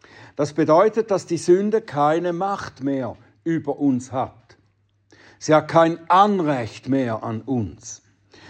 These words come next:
Wir sind nicht mehr an sie gebunden, nicht mehr unter sie geknechtet.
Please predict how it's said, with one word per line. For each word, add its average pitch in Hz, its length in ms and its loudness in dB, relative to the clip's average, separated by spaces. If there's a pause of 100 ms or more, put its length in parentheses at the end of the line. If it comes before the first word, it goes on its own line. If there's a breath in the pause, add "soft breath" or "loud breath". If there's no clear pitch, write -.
(140 loud breath)
Wir 156 140 4
sind 175 260 0
nicht 202 360 0
mehr 196 260 4
an 170 240 2
sie 180 240 -2
gebunden, 185 1080 4 (580 soft breath)
nicht 180 320 0
mehr 185 200 2
unter 190 380 4
sie 185 240 0
geknechtet. 180 1000 -2